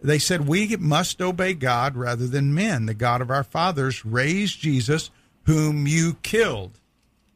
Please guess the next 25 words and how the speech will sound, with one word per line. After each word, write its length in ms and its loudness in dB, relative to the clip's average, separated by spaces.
Again, 500 -2
they, 160 -2
they, 260 -4
they 260 -2
don't 320 0
shrink 520 -2
back 320 -2
from 220 -2
declaring, 760 0
one, 600 0
that 160 -2
Jesus 500 2
is 140 -2
Messiah, 720 0
two, 580 0
that 340 -2
these 340 0
people, 600 -2
as 120 -4
religious 540 -2
as 160 -2
they 160 -2
are, 460 -2
are 80 2
sinful. 480 -2